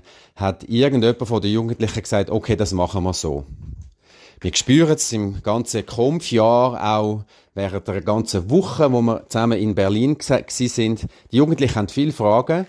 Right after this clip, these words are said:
und die Konfirmation ist ihnen schon ernst. Auch das Fest selber, die einen nennen es ja Rite de Passage, der Anfang oder das Übergehen in einen neuen Lebensabschnitt ist gleich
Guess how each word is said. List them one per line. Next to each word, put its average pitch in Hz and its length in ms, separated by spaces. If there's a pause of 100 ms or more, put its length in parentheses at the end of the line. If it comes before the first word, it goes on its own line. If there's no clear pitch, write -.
(280)
und 107 460
die 98 260
Konfirmation 107 880
ist - 220
ihnen 95 180
schon 104 240
ernst. 78 540 (640)
Auch 95 160
das - 180
Fest - 460
selber, 113 640 (300)
die 92 100
einen 104 240
nennen 98 320
es - 180
ja 92 240 (220)
Rite 113 360
de 90 100
Passage, 107 800 (420)
der 87 200
Anfang 104 720 (100)
oder 73 80
das 85 160
Übergehen 117 720
in 98 180
einen 85 220
neuen 92 260
Lebensabschnitt 98 840 (280)
ist - 260
gleich 123 400